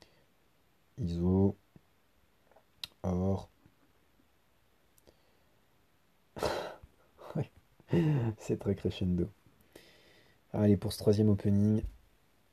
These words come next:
Avant les miens, donc là, il y en a déjà quarante-neuf, euh, de mémoire.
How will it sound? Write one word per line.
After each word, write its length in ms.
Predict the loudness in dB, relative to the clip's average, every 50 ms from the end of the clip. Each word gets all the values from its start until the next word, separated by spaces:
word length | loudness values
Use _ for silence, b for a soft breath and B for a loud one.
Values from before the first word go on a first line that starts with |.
| _ _ _ _ _ _
Avant 220 | -4 0 2 4 6
les 120 | 8 8
miens, 260 | 8 10 8 8 8
donc 180 | 8 6 6 6
là, 60 | 6
il 40 | 6
y 40 | 8
en 40 | 8
a 40 |
déjà 240 | 6 6 4 2 0
quarante-neuf, 880 | -2 0 0 2 2 0 0 0 0 0 0 -2 -4 -10 -16 -18 -18 -10 -6
euh, 160 | -2 0 0 0
de 140 | 2 2
mémoire. 680 | 2 4 4 4 4 4 4 2 2 0 -2 -4 -10